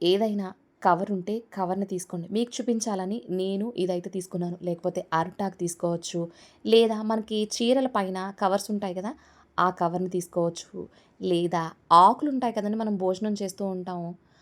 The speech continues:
అటువంటి ఆకుల పైన అయినా మీరు ఈ బొబ్బట్లను అయితే చేసేసుకోవచ్చు. ముందుగా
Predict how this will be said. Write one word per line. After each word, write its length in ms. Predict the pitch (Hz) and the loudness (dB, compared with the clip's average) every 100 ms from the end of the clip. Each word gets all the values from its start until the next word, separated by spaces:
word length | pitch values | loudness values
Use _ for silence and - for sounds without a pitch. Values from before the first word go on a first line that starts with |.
| _ _ - | _ _ 0
అటువంటి 500 | 175 190 180 170 202 - _ 156 | 0 0 -4 -4 -6 -8 _ 4
ఆకుల 340 | 170 214 - 269 | 6 4 0 -2
పైన 280 | 208 185 | -2 -4
అయినా 260 | 175 170 202 370 _ _ _ - | -4 -4 -4 -6 _ _ _ -4
మీరు 280 | 180 175 170 165 - _ _ _ _ _ - | -2 0 0 -4 -8 _ _ _ _ _ -4
ఈ 80 | 185 | 0
బొబ్బట్లను 500 | 175 175 214 226 208 | 0 0 0 0 -2
అయితే 160 | 170 220 | -2 -4
చేసేసుకోవచ్చు. 640 | 208 180 - 175 170 - - - _ - | -4 -4 -6 -6 -6 -10 -16 -20 _ -2
ముందుగా 540 | 202 202 196 196 | 2 2 2 0